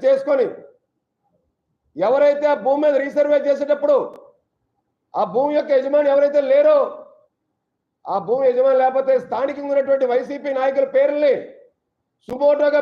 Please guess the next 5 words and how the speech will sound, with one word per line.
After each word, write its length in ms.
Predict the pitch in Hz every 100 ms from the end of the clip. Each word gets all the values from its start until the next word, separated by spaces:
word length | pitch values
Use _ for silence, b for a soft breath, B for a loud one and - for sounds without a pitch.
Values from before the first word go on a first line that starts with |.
| 285
పెట్టి, 300 | 277 294 277 180 - - _ _ _ _ _ _ _ _ _ _
వీళ్ళు 200 | 240 277 226
బినామీలు, 520 | 240 302 302 302 294 277
ఐఏఎస్ 320 | 294 294 233
బినామీల్ని 500 | 285 302 302 302 285